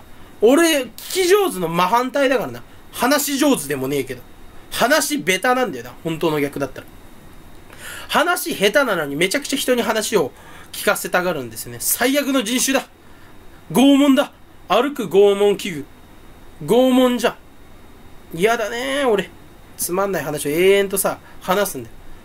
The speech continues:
ちょっと面白いリズムで。面白いこと言いそうな人のリズムで喋って何も面白いこと言わない動画があるんですよ。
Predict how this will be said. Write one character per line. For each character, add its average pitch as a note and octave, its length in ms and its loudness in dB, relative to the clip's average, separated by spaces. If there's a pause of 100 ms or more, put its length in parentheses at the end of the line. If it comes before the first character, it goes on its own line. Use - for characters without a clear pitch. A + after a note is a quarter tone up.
(360)
ち - 80 -10
ょ A#3 60 4
っ - 20 -14
と F#3+ 100 2
面 E3+ 160 4
白 A3 300 4
い D#3+ 60 0
リ D#3 120 -8
ズ C3+ 140 -6
ム B2 80 -14
で。 A2+ 80 -16 (600)
面 C4+ 220 4
白 F#4 260 0
い F4 60 0
こ A#3+ 100 -4
と F#3+ 100 -2
言 G#3+ 160 -2
い - 20 -2
そ A#3+ 220 4
う - 20 -2
な A#3 80 2
人 A#3 200 0
の A3+ 120 0
リ A#3 140 -2
ズ G#3+ 120 -2
ム F#3 80 -2
で D3+ 60 0
喋 D3+ 240 0
っ - 20 -2
て E3 100 -4
何 E3+ 240 -2
も B3+ 120 4
面 B3 140 2
白 C4 120 -2
い A#3 60 0
こ G3 60 2
と E3+ 40 -2
言 D3+ 100 0
わ D#3 120 2
な D#3 100 2
い D3+ 80 0
動 D#3 140 2
画 D#3+ 80 4
が D#3+ 100 4
あ D3+ 40 2
る C3+ 60 -4
ん - 40 -10
で - 40 -14
す - 40 -12
よ。 - 80 -16